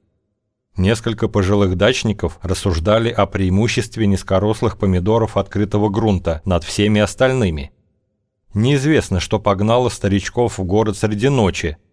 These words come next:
но опасности они не представляли. Клим осторожно обошел пристанционное строение, ничего подозрительного не обнаружил,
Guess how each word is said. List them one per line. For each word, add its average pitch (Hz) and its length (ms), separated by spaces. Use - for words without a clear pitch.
но 92 160
опасности 113 640
они 98 280
не 101 140
представляли. 101 800
Клим 104 300
осторожно 104 580
обошел 95 440
пристанционное 104 760
строение, 95 760
ничего 92 420
подозрительного 104 840
не 104 120
обнаружил, 101 760